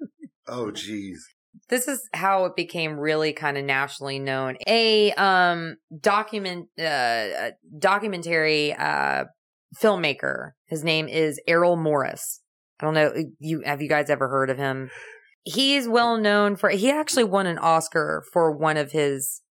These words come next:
Speaker 2: documentaries. I, I can't remember the name of it.
Speaker 1: You said Errol Morris?
Speaker 2: Yeah, E R R O L,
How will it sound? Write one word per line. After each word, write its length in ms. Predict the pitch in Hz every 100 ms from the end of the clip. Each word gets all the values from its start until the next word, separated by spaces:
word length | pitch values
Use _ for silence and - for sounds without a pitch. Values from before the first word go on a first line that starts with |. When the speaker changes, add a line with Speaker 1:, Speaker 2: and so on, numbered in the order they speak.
| -
Speaker 2:
documentaries. 840 | 156 151 151 139 135 139 50 - - - _ _ _ _ _ -
I, 200 | 170 160
I 40 |
can't 220 | - 185
remember 320 | 165 165 156 151
the 80 |
name 280 | 151 151 143
of 140 | 143 143
it. 280 | 135 127 - _ _ _
Speaker 1:
You 80 | -
said 200 | 147 -
Errol 340 | 120 127 123 104
Morris? 380 | 107 131 139 - _ _ - -
Speaker 2:
Yeah, 240 | 180 160 - 190
E 220 | 202 202
R 200 | 185 185 175
R 320 | 175 170 165
O 180 | 165 170
L, 440 | 160 151 156 202